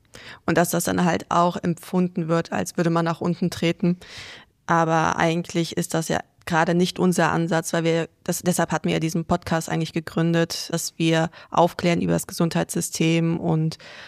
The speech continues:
eigentlich eine gemeinsame Basis entwickeln, dass der Hau-, Hausarzt oder der Arzt generell und der Patient zusammen, äh, ja, lernen und, äh, dass man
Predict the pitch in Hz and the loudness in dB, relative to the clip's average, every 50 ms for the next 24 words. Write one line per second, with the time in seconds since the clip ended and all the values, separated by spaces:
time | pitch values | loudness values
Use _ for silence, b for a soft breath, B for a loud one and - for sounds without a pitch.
0 | B B B B 170 165 175 175 170 - - 185 175 175 165 - - 170 160 - | B B B B 2 4 4 2 2 0 0 2 4 4 2 2 0 0 0 2
1 | 156 160 165 165 170 170 170 165 165 - - 147 - 170 170 180 175 160 - - | 2 2 4 2 2 2 2 2 2 2 2 2 2 2 2 2 0 -2 0 0
2 | 170 160 175 165 - - 165 160 165 165 165 165 165 - 175 170 170 165 156 160 | 0 2 0 0 0 2 0 2 2 2 0 0 0 0 0 0 2 2 4 4
3 | 165 165 175 180 - - - 180 180 180 180 - - - 170 175 175 - - 170 | 4 4 4 2 0 0 2 4 4 4 2 0 0 2 2 2 2 0 -2 -2
4 | 165 165 - - - - - 180 180 - - - 165 165 165 156 160 165 170 165 | -2 0 -2 -2 0 0 0 0 0 -2 -4 -2 0 0 2 2 2 2 2 2
5 | 170 B B B B B B B B B - - 165 165 160 160 156 - - - | 0 B B B B B B B B B 0 2 4 4 4 2 0 -2 -4 -2
6 | - 160 - - 175 170 - - - 160 165 - - - 175 160 170 165 170 175 | -2 -2 0 0 0 0 0 0 0 0 0 -2 -2 -2 0 2 2 2 4 4
7 | 180 165 - - _ _ _ _ - - 190 185 190 196 - - _ _ _ _ | 2 0 -2 -8 _ _ _ _ -4 -2 0 0 0 -2 -4 -6 _ _ _ _
8 | _ _ _ _ - - 170 170 170 165 175 180 180 175 170 170 170 - - - | _ _ _ _ 0 2 4 4 4 4 4 4 4 4 4 4 4 2 0 0
9 | - - 165 165 165 - - - - - - - - 185 - 170 160 - - - | 0 0 0 0 0 -2 -4 -6 -8 -10 -12 -8 -6 -4 -4 -4 -4 -6 -6 -8
10 | 165 - 165 165 - | -4 -2 -2 -2 -2